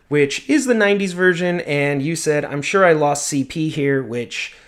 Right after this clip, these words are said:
you are correct. I love the movie. It's, like, one of those bad movies that I can definitely watch, but, I mean, again, just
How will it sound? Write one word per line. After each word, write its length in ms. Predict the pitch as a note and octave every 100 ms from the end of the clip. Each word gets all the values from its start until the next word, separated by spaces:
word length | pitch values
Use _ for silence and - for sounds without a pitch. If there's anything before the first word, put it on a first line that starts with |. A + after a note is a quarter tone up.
| _ _ _
you 160 | C3+ C#3
are 100 | C3+
correct. 520 | - B2 G2+ D2+ - _ _ _ _ _
I 80 | F#3+
love 220 | A#3+ A#3
the 80 | A3
movie. 480 | G#3+ G#3+ G#3+ G#3 -
It's, 160 | D#3
like, 200 | E3+ D#3
one 100 | F3
of 80 | E3+
those 180 | D#3+ C#3+
bad 380 | - C#3+ D#3 D3
movies 460 | C#3 C#3 D3 C3
that 260 | B2+ B2 -
I 100 | C3+
can 180 | C3+ C3+
definitely 520 | C3+ C#3 D3+ C3+ C3
watch, 540 | A#2 B2+ D3+ D3+ -
but, 140 | C#3 C3
I 40 |
mean, 240 | C3 B2 B2
again, 440 | A2+ A#2 G#2+ F#2+
just 340 | - C#3+ C#3